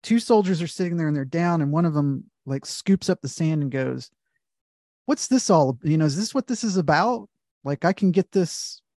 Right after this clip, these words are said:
you know, anywhere." Um, and the other guy says something along the lines of that, you know,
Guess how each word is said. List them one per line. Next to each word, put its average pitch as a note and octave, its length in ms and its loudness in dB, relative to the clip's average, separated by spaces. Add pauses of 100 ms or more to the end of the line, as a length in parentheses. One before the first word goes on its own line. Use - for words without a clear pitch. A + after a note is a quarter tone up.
(140)
you D#3 160 0
know, D3 220 2
anywhere." D3 600 -2 (500)
Um, D3 580 -2 (180)
and D3 520 -2 (220)
the D#3 160 -2
other D#3+ 120 0
guy D3 200 -2
says D3 260 -6
something D3 260 -6
along C3+ 240 -2
the B2+ 60 -8
lines C3+ 300 -4
of B2 160 -6 (160)
that, B2+ 260 -2
you C#3 140 -6
know, A#2+ 260 -8